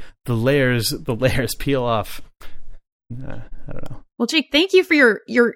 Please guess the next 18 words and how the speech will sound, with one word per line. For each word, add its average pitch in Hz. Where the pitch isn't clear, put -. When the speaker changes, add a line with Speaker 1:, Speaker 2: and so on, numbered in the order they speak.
Speaker 2:
input 262
on 196
this. 190
I 190
know 220
you 240
know 240
so -
much 233
more 220
about 190
animation 185
than 175
we 175
do, 160
so 165
I 165
appreciate 190